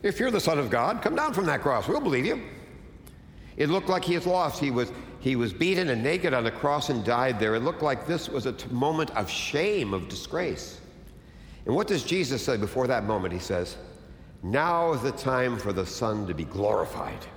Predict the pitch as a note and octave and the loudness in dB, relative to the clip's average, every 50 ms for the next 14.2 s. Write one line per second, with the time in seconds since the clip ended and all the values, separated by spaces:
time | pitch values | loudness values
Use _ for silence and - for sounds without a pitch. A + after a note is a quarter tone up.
0 | - - - - - - - - - - - - - - - - - - - C#3+ | -18 -18 -18 -18 -18 -18 -16 -16 -16 -16 -16 -16 -18 -18 -18 -18 -6 -2 0 0
1 | D3+ - - - B3 A3 E3+ D3+ D3+ C3+ C#3+ - F#3+ - - F#2 - - - - | 0 0 0 0 0 2 2 2 2 2 0 0 2 2 2 0 -2 -4 -8 -10
2 | - - - - - - - - - - - - - - - - - - - - | -12 -14 -16 -16 -18 -18 -18 -18 -18 -18 -18 -18 -18 -20 -20 -20 -20 -20 -20 -20
3 | - - - - - - - - - - D3+ E3+ F3 F#3 G3 F#3+ F#3 E3+ C#3+ C#3 | -18 -18 -18 -18 -18 -18 -18 -6 0 2 2 4 4 2 2 0 0 0 0 0
4 | C3+ B2 A#2+ B2+ A#2+ A#2 A2+ A#2 E3 F#3+ F3 C3+ G#2+ E2+ D2+ - - - - - | 2 2 2 2 2 2 2 2 2 2 2 2 0 0 -2 -6 -8 -10 -12 -14
5 | - - - - - - - - - - - - - - - - - - - - | -16 -18 -18 -18 -18 -18 -18 -18 -18 -18 -18 -20 -20 -18 -18 -18 -18 -18 -10 -4
6 | - B2 C3+ A#2+ G#2 - - - C3+ C3+ C#3 D3+ D3+ D3 C#3 C3 B2+ A#2+ G#2 F2+ | 0 0 0 0 0 -2 0 2 2 2 2 2 2 2 2 2 0 0 -2 -6
7 | - - - - - - F#2 G#2+ C3 C#3+ D#3 D3 D3+ D3 C3 C3+ A#2 G#2 G2+ C3 | -8 -12 -14 -14 -10 -6 -2 0 2 2 2 2 0 0 0 0 0 0 0 0
8 | C#3+ B2+ C3 C3 B2 A2 A2 A2+ A2 G#2+ - - - C#3+ D3+ D3+ A#2+ G2 G2 G2+ | 2 2 0 0 0 0 0 0 0 -2 -4 -4 -2 0 2 2 4 2 2 2
9 | A#2 - - - - - - - - - - - - - - - - - - - | 0 -2 -4 -6 -6 -8 -10 -12 -14 -16 -18 -18 -20 -20 -20 -20 -20 -20 -20 -20
10 | - - - - - - - - - - - - - E2 G#2+ A#2+ A#2+ G2+ E2+ D2 | -20 -20 -20 -20 -20 -20 -20 -20 -20 -20 -18 -10 -4 0 0 2 2 2 0 0
11 | - - - - - - - - - - - - - - - - - - - - | -2 -6 -12 -14 -16 -16 -16 -18 -18 -18 -20 -20 -20 -20 -20 -20 -20 -20 -20 -20
12 | - - - - - - - - - - - - - - - - - G#2+ B2 D#3 | -20 -20 -20 -20 -20 -20 -20 -20 -20 -18 -18 -18 -18 -18 -18 -6 -2 0 0 2
13 | D3+ D#3 E3 E3 C#3+ D3+ C3 B2+ A#2+ B2 E3 C3 A2+ G#2+ G2+ F#2 E2+ G#2 A#2 A2+ | 2 2 2 2 2 2 2 2 2 2 0 2 2 2 2 2 2 0 0 2
14 | G#2+ F#2+ E2+ | 2 2 0